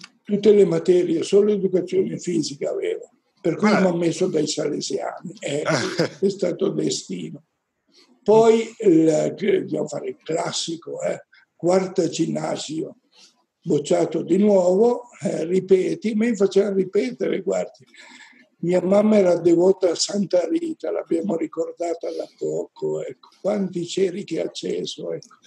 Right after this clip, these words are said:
Speaker 2: Cioè.
Speaker 1: E, e poi in prima liceo classico, prima liceo classico, avevo allora diciannove anni, gli altri andavano all'università.
Speaker 2: Beh,
Speaker 1: E lì
Speaker 2: beh.
Speaker 1: poi ho pensato bene, che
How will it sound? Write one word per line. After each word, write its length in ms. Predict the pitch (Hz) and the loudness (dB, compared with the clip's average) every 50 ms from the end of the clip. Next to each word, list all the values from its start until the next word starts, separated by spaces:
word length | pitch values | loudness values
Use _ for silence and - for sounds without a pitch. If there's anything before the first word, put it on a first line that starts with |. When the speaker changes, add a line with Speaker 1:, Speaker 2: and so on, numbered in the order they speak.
| - - | -16 -6
Speaker 2:
Cioè. 200 | - - 170 160 123 - - - - 233 - - - 190 175 | -2 0 0 0 0 -4 -4 -2 -2 -2 -2 -2 -4 -4 0
Speaker 1:
E, 480 | - 202 180 170 170 165 165 165 165 165 190 | 2 4 6 6 6 4 2 0 -4 0 0
e 120 | 190 185 | 0 2
poi 380 | - 196 208 220 233 233 220 190 | 4 4 4 4 4 0 -2 -2
in 160 | 175 151 151 | -2 -2 -2
prima 320 | 160 185 185 196 190 185 | 0 0 0 0 0 -2
liceo 380 | 175 160 147 - - 175 180 170 | -2 -4 -6 -4 -2 -2 -2 -2
classico, 680 | - - - - 156 - - - - - 180 - - | -4 -6 -6 -6 -6 -6 -6 -8 -10 -10 -8 -8 -8
prima 380 | - - 190 226 226 247 254 202 | -4 -2 0 0 0 0 0 0
liceo 440 | 196 190 - 170 202 202 240 190 185 | 0 0 0 0 2 0 0 0 -2
classico, 760 | - - - - - _ _ _ - 370 254 202 - - 208 202 190 185 180 - - - - - - - | -6 -12 -18 -20 -20 _ _ _ 0 0 0 -2 -4 -6 -6 -6 -6 -6 -8 -10 -14 -16 -18 -20 -8 -4
avevo 300 | - 247 233 196 196 196 | 2 6 8 8 8 8
allora 280 | 190 196 202 196 190 180 | 8 6 6 6 6 4
diciannove 680 | 165 180 175 - - 170 165 170 180 185 185 - - - | 2 -2 -2 -2 -2 0 0 2 0 2 0 0 0 -2
anni, 340 | - - - - 190 190 190 | -4 -6 -8 -8 -10 -8 -4
gli 120 | 208 - | -2 -2
altri 220 | 170 165 - - - | -2 -2 -2 -2 -2
andavano 460 | - - 156 - - - - - - | -2 -2 -2 -4 -4 -4 -4 -4 -4
all'università. 1040 | - - - - - - - - - - - - - 170 170 - - - - - _ _ _ _ _ _ _ _ | -2 -2 -4 -4 -4 -6 -6 -8 -8 -8 -10 -8 -8 -8 -10 -10 -12 -14 -16 -16 _ _ _ _ _ _ _ _
Speaker 2:
Beh, 300 | - 143 170 156 143 - | -2 0 0 0 2 0
Speaker 1:
E 80 | 180 | 2
lì 180 | 175 175 202 202 | 2 4 4 4
Speaker 2:
beh. 80 | 185 196 | 4 4
Speaker 1:
poi 300 | 185 185 190 180 170 165 | 4 4 6 4 4 2
ho 80 | 151 | 0
pensato 500 | - 180 202 214 - - 170 170 170 - | 0 -2 -2 -2 -2 -2 -2 0 0 -2
bene, 540 | - - 101 - - 151 151 - - - - _ _ - _ _ | -2 -4 -6 -6 -6 -6 -6 -8 -8 -10 -14 _ _ -20 _ _
che 220 | - 190 190 - | -4 -4 -4 -4